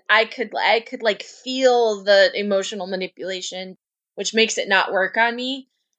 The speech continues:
As soon as you, like, see that, like, it's, it loses the magic, I guess.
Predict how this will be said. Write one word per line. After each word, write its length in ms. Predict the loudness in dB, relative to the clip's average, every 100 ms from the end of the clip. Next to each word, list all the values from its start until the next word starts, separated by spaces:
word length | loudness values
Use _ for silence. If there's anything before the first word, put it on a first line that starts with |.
| -2
As 140 | -2
soon 140 | 0 -2
as 160 | -2
you, 140 | 2 6
like, 220 | 4 2
see 480 | -8 -8 -8 -6 2
that, 440 | 4 6 4 0 -4 _ _ _ _ -8
like, 160 | -8 -8
it's, 300 | -14 -18 -4
it 200 | -4 -2
loses 340 | -6 -6 -8 -4
the 100 | 2
magic, 440 | 4 2 0 -6
I 80 | -4
guess. 480 | -2 -2 -4 -16